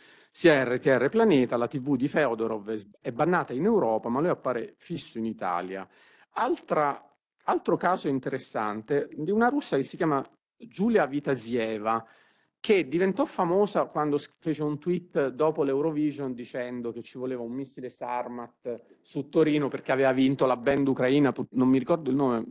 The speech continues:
bella canzone, purtroppo adesso non mi viene il nome, ma comunque lei questa vittoria non gli era, non gli era assolutamente piaciuta e aveva scritto questa cosa che ovviamente era un tweet, però quello molti andarono a vedere, ma cioè, beh, certo, forse questa...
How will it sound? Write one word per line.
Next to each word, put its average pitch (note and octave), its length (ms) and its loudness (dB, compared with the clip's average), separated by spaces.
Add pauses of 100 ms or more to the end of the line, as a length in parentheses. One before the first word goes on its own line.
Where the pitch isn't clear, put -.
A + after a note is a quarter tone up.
bella B2+ 260 -4
canzone, C3 600 -8 (280)
purtroppo - 460 -4
adesso A#2 220 -2
non G#2+ 100 2
mi A2 120 0
viene A#2 180 -2
il C#3 80 -2
nome, A2+ 180 -2
ma A#2 140 -4
comunque D#3+ 320 2
lei C#3 260 2 (260)
questa C3+ 300 -2
vittoria C#3+ 460 0
non C#3 140 -2
gli C#3 120 2
era, C3+ 340 0 (1000)
non C3+ 160 -6
gli C3+ 180 0
era C#3 220 4
assolutamente D3 840 2
piaciuta A2+ 540 -2
e G#3 100 -4
aveva A#3+ 180 2
scritto - 360 -6
questa E3+ 260 -6
cosa G#2 240 -6
che - 160 -20
ovviamente B2 540 -6 (600)
era D3+ 220 0
un C#3 140 -2
tweet, - 320 -4
però A#3 240 4
quello G3 420 0 (440)
molti G#3 360 4
andarono E3 360 0
a - 20 -10
vedere, F3+ 260 2
ma B2+ 240 -2
cioè, - 160 -10
beh, D#3 160 -8
certo, - 300 -6
forse D3+ 340 -6
questa... B2+ 420 -6